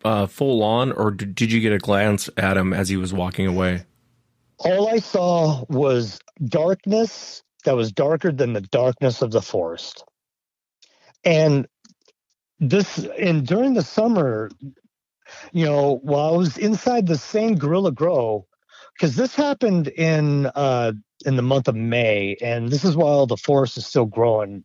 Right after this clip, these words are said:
Speaker 2: thick, right? In the middle of the summer, while I was in the same Gorilla Grow, I got charged, not, you know, once, twice, but three times by multiple creatures.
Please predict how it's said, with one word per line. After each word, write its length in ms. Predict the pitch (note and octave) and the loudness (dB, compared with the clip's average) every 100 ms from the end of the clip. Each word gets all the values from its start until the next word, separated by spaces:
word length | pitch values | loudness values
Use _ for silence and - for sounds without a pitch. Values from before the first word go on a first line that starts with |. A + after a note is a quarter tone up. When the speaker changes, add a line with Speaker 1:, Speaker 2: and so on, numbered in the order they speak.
| _ | _
Speaker 2:
thick, 400 | - A2 F2+ - | 0 0 0 -4
right? 400 | G#2+ F#2 G2+ G#2 - - - - - - - | -2 0 2 0 -2 -14 -20 -18 -16 -18 -6
In 140 | F3 | -2
the 40 | D#3+ | 0
middle 300 | D#3 A#3 A3+ | 2 2 0
of 60 | |
the 80 | C#3 | -2
summer, 400 | - E3 C#3+ C3+ | -2 -2 0 0
while 100 | B2 | 0
I 140 | A#2 A#2 | 0 -2
was 160 | G#2+ | -4
in 80 | B2+ | -6
the 80 | G#2+ | -8
same 340 | - E3 F3+ | -2 0 0
Gorilla 340 | D3 G#2 G#2 G2+ | 0 -2 -2 -2
Grow, 540 | G2 G2 F#2+ F#2 F2 - - - - _ _ _ _ - - | -2 -2 0 -2 -4 -10 -20 -20 -20 _ _ _ _ -20 -2
I 140 | D3 | 0
got 300 | C3+ E3+ D3+ | 2 2 0
charged, 760 | - D#3 D3 B2+ G#2+ G2 - - - - - | -2 2 4 2 0 -8 -10 -10 -10 -12 -4
not, 300 | C3 C#3 A#2+ C3+ - - | 0 0 0 -4 -6 -2
you 160 | D3 B2+ | 2 4
know, 200 | A2+ A2 | 4 2
once, 480 | G#2 C3 A#2 - - | 2 2 0 -4 -4
twice, 420 | C#3+ A#2+ G#2+ - | 0 2 2 -2
but 120 | G2+ - | -10 -10
three 360 | - - C3+ A#2 | -4 0 2 0
times 800 | - - B2+ G#2 D#2+ E2 - - _ | -2 0 0 0 -4 -10 -12 -14 _
by 340 | A#2+ G#2 G2 - _ - | 0 2 2 0 _ -4
multiple 720 | A#2 C#3 - - G2 E2+ - | 0 0 0 -2 0 0 -4
creatures. 680 | - G2+ E2 - F2 D#2+ - | -8 -6 -6 -8 -8 -10 -12